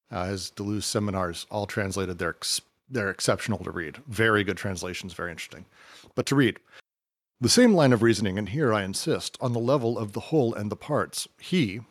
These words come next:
Leibniz, pursues it on the level, this time, not by invoking a principle of totality, but a principle of causality." What we perceive is always an effect, so there have to be causes. These causes themselves have to be perceived, otherwise the effect would not be perceived.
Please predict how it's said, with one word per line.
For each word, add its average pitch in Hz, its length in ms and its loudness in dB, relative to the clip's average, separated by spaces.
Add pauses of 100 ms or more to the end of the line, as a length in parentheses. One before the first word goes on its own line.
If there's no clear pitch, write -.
Leibniz, 78 300 -10
pursues 135 460 0
it 143 160 0
on 117 160 -4
the 117 80 -2
level, 113 460 -2
this 160 200 0
time, - 440 -10
not 123 260 0
by 165 120 0
invoking 139 420 0
a 117 60 -2
principle 117 340 -4
of 110 100 -6
totality, 107 720 -6
but 117 160 -4
a 110 40 -2
principle 139 360 -4
of 131 140 -6
causality." 95 800 -6 (560)
What 143 140 6
we 196 140 2
perceive 143 500 4
is 117 120 2
always 120 260 0
an 117 80 0
effect, - 640 -6
so - 200 -4
there 104 120 -2
have 87 140 -8
to - 80 -20
be 87 80 -12
causes. 113 600 -4 (180)
These 87 180 -12
causes 87 400 -8
themselves 135 560 2
have 113 120 -4
to - 80 -14
be 113 80 -4
perceived, 104 480 -6
otherwise 120 500 2
the 113 120 -2
effect - 320 -8
would 110 100 -6
not 160 220 -4
be 104 100 -8
perceived. - 560 -12